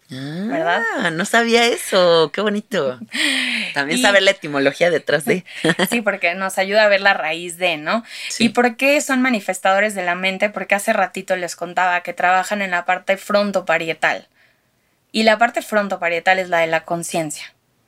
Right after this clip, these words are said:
Speaker 2: Entonces manifiesta todo lo que hay en el subconsciente también.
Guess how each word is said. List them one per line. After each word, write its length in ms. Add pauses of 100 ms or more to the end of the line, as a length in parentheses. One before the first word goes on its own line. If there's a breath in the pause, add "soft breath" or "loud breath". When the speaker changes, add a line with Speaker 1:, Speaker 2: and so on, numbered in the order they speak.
(420 loud breath)
Speaker 2:
Entonces 500
manifiesta 680
todo 300
lo 160
que 100
hay 120
en 80
el 100
subconsciente 680
también. 340